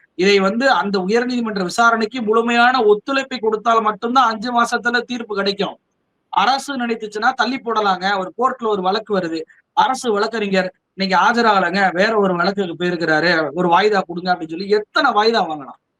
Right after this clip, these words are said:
அதே போல குற்றவாளி தரப்பு வாய்தா வாங்கலாம்ல. இவர் சொல்றாருல்ல, இன்னைக்கு மா சுப்பிரமணியன், அஹ், சண்முகம் இவங்க எல்லாம் காப்பாற்ற நினைத்தாங்களா அப்படின்னு சொல்லி கேட்டா,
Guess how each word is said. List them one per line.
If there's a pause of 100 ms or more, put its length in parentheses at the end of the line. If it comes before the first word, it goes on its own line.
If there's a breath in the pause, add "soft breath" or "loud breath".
(280)
அதே
போல
குற்றவாளி
தரப்பு
வாய்தா
வாங்கலாம்ல.
இவர்
சொல்றாருல்ல,
இன்னைக்கு
மா
சுப்பிரமணியன், (300 soft breath)
அஹ்,
சண்முகம்
இவங்க
எல்லாம்
காப்பாற்ற
நினைத்தாங்களா
அப்படின்னு
சொல்லி
கேட்டா,